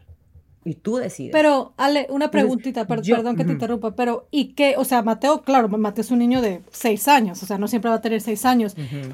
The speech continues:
Speaker 2: ¿Qué explicación le das? O sea, porque los niños son bien inteligentes, o sea, ¿qué le dices por qué es malo? O sea, porque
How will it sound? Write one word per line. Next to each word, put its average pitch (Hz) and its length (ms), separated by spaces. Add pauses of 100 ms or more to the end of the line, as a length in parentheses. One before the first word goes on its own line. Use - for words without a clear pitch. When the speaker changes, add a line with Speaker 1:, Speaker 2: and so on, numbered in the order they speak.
(140)
Speaker 2:
¿Qué 311 80
explicación 254 800
le 233 120
das? 233 260
O 214 40
sea, 214 120
porque 214 200
los 208 140
niños 247 220
son 339 100
bien 262 140
inteligentes, 208 580
o 202 60
sea, 190 200 (120)
¿qué 269 120
le 285 160
dices 262 380
por 220 240
qué 254 100
es 247 120
malo? 247 240
O 190 40
sea, 202 160
porque 233 340